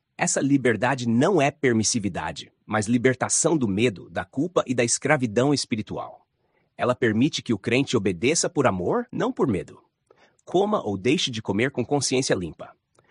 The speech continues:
Guarde um dia, ou todos os dias, para o Senhor. Romanos capítulo quatorze. Tenha a segurança da salvação, mesmo nos dias de fraqueza.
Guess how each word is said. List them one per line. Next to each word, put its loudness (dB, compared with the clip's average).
Guarde 0
um 4
dia, -2
ou -6
todos 0
os 2
dias, -2
para -4
o -8
Senhor. 0
Romanos 2
capítulo -2
quatorze. -4
Tenha 4
a 0
segurança 2
da -2
salvação, 0
mesmo 2
nos 6
dias 0
de -6
fraqueza. -6